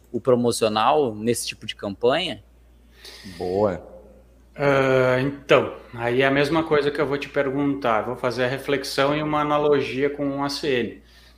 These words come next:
Speaker 3: O Nilson trabalha com um A C M pra revestimentos, chapas de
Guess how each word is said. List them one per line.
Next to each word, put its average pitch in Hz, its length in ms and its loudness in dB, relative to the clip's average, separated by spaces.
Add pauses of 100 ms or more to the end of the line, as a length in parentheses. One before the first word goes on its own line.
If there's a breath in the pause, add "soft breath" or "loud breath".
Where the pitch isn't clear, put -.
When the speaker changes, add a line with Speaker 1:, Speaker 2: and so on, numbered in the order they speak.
(100)
Speaker 3:
O 131 80 -12
Nilson 156 540 0
trabalha 143 580 4
com 147 180 -4
um 147 560 -4
A 135 60 -2
C 131 240 -2
M 135 160 -2
pra 139 160 -2
revestimentos, 131 960 -4
chapas 131 580 0
de 113 280 -8